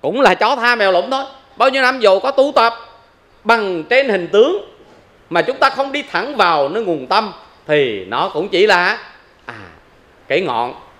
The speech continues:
Chúng ta hãy đi vào trong tận, à, tận gốc thì chúng ta mới hóa giải được cái nỗi khổ. Cho nên, à, nếu ai đó chưa chịu giác ngộ thì chúng ta phải gấp rút giác ngộ,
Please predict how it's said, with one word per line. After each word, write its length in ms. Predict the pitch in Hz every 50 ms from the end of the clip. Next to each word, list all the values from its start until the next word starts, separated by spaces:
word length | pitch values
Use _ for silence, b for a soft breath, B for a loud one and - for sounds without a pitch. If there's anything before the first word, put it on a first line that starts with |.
| _ _ _ _ _ -
Chúng 140 | - 220 233
ta 120 | 220 190 156
hãy 120 | 160 175
đi 100 | 185 190
vào 480 | 185 143 123 147 143 135 123 107 101 98 -
trong 120 | 175 185 - -
tận, 380 | 143 143 139 135 143 160 202 254 - - - _ _ - - -
à, 60 | 107 -
tận 220 | 101 104 104 107
gốc 420 | 123 185 233 233 - - - - - _ _ -
thì 100 | 127 120
chúng 180 | - 147 170
ta 140 | 165 175 170
mới 160 | 175 196 214
hóa 220 | 180 180 233 285 302
giải 300 | 285 202 156 147 196 233
được 260 | 185 254 185 226 247 - - - _ _ _ _ _ _
cái 100 | - 196
nỗi 180 | 214 170 139 185 -
khổ. 340 | - 135 127 139 175 220 - - - - - - _ _ _ _ _ - - - _ _ -
Cho 100 | 202 214
nên, 420 | 226 220 220 226 226 233 254 269 320 - _ _ _ _ _ _ _ _ _ _ _
à, 260 | - 143 139 131 120 110 104 92 - _ _ _ _ _ _ - - - _ _ _ _ _ _ - - - _ -
nếu 260 | 147 160 196 240 302
ai 220 | 285 233 233 233
đó 320 | 214 190 180 190 233 302 - - - _ _ _ _ _ _ _ _ _ -
chưa 240 | 240 285 330 339 240 -
chịu 140 | 190 175
giác 260 | 175 202 254 262 - 190
ngộ 160 | 147 139 156
thì 140 | 151 - 131
chúng 140 | - 226 220
ta 140 | - 220 214 - -
phải 100 | 127 135 165
gấp 220 | 240 - - - -
rút 200 | 294 294 - -
giác 200 | 233 247 240 175
ngộ, 220 | 135 110 101 -